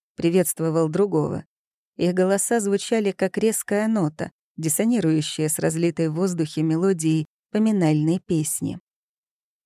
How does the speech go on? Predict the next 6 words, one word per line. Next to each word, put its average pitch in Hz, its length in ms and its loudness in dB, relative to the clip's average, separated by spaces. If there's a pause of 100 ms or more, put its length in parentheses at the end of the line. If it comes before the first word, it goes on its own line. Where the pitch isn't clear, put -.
(300)
Через 175 360 0
Элин 220 460 2
Рейхана 202 520 2
узнала, 202 440 -2
что 185 280 -4
Лейла 208 440 2